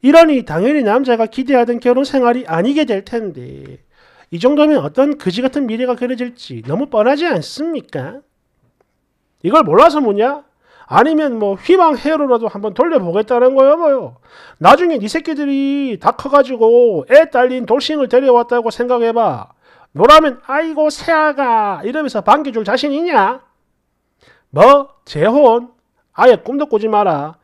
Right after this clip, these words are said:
그냥 연애만 즐기다가 놔줘. 양가 부모님 속만 오지게 타들어가니까 녹아내린다고. 알았냐? 장담하는데 이런 사람 절대 안 바뀌죠. 이건 그냥 대놓고 꽁파 노리는 거야.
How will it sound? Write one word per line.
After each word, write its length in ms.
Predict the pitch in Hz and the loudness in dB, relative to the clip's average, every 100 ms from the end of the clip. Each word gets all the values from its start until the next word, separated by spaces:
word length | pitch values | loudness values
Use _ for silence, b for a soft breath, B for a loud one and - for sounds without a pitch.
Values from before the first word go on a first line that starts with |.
| _ _ | _ _
그냥 220 | 247 233 | 0 2
연애만 420 | 147 208 302 294 247 | 2 0 2 2 2
즐기다가 600 | 220 254 226 214 202 190 | 0 -6 -4 -4 -2 -2
놔줘. 840 | 165 254 208 254 311 285 139 - _ b b b - | 2 0 2 2 4 2 0 -6 _ b b b -2
양가 340 | 147 262 294 226 | 0 4 4 4
부모님 400 | 247 311 302 269 | 0 -2 -2 -4
속만 400 | - 311 294 240 | -6 -2 2 2
오지게 400 | 160 240 262 240 | 2 -2 -2 -4
타들어가니까 1400 | - 254 269 247 247 240 226 190 196 214 202 143 110 - _ _ - | -2 -4 -2 0 0 -2 -2 2 4 4 2 -2 -8 -20 _ _ 0
녹아내린다고. 1120 | 294 285 269 269 240 185 180 196 156 123 - | 4 6 4 2 0 0 0 -2 -4 -6 -4
알았냐? 420 | 226 302 330 339 - _ _ - - _ _ _ _ _ _ _ _ _ _ _ _ _ _ _ _ _ | 0 0 -2 -10 -16 _ _ -20 -20 _ _ _ _ _ _ _ _ _ _ _ _ _ _ _ _ _
장담하는데 840 | - 160 196 214 202 190 180 175 123 | -6 0 4 4 2 -4 -8 -10 -10
이런 220 | 190 240 | -4 -2
사람 260 | 269 220 214 | 0 -2 0
절대 220 | 233 247 | -2 -2
안 120 | 202 | -4
바뀌죠. 540 | 160 190 139 120 127 147 B B B - | -4 -8 -12 -14 -18 -18 B B B -12
이건 260 | 147 214 | -2 -2
그냥 320 | 226 269 262 262 | 0 -2 -2 0
대놓고 440 | 240 320 294 - | -2 0 -4 -6
꽁파 340 | 214 285 294 | -4 -4 -4
노리는 400 | 254 240 294 240 | -2 -4 -4 -6
거야. 140 | 127 | -12